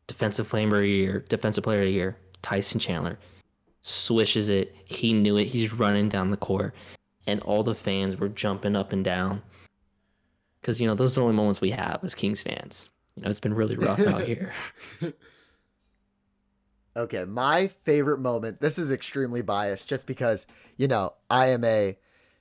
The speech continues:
Speaker 2: K C S B, U C S B broadcaster, is, and I was on the broadcast, second stream, for, uh, U C S B versus Cal Poly. U C S B goes down,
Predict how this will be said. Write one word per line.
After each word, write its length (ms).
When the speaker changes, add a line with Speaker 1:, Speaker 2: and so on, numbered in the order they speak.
Speaker 2:
K 180
C 200
S 140
B, 300
U 220
C 180
S 140
B 140
broadcaster, 760
is, 180
and 100
I 120
was 100
on 180
the 60
broadcast, 800
second 300
stream, 400
for, 300
uh, 300
U 140
C 160
S 120
B 160
versus 260
Cal 260
Poly. 540
U 140
C 120
S 100
B 140
goes 260
down, 480